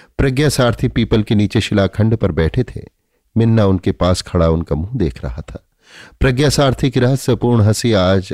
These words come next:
अधिक उदार थी। मैंने देखा कि वो उदासीन विदेशी अपनी समस्या हल कर चुका है। बच्चों की चहल पहल ने उसके जीवन में वांछित परिवर्तन ला दिया है और मैं, मैं कह चुका था, इसलिए दूसरे दिन लैला से भेंट करने पहुंचा।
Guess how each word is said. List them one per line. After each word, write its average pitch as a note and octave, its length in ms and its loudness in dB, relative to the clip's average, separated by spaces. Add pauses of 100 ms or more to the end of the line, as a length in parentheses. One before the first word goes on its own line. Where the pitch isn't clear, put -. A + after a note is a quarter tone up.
(140)
अधिक F2 320 -2 (240)
उदार G2+ 280 0
थी। - 360 -10 (680)
मैंने C3+ 140 2
देखा C3+ 380 0
कि B2+ 120 0
वो A#2 140 2
उदासीन G#2+ 480 2
विदेशी G2+ 460 0
अपनी F#2 260 0
समस्या E2+ 500 -2
हल D#2+ 180 -2
कर D2 180 -6
चुका A2 280 -2
है। B1+ 280 -6 (500)
बच्चों G#2+ 280 2
की A#2 100 -2
चहल A2 280 2
पहल G2+ 300 2
ने G2 200 2 (380)
उसके B2+ 260 0
जीवन A#2 320 2
में A2+ 160 2
वांछित G2+ 520 0
परिवर्तन G#2+ 560 2
ला D#2 140 2
दिया F#2 280 0
है D2+ 160 0
और C#2 140 -4
मैं, G2+ 260 -2 (1200)
मैं C#3 140 0
कह C#3+ 220 -2
चुका G2+ 300 0
था, - 300 -8 (380)
इसलिए C#3 280 0
दूसरे C3 360 0
दिन A#2+ 160 0
लैला A#2 280 2
से - 140 -2
भेंट G2+ 300 -2
करने G2 300 2
पहुंचा। - 480 -8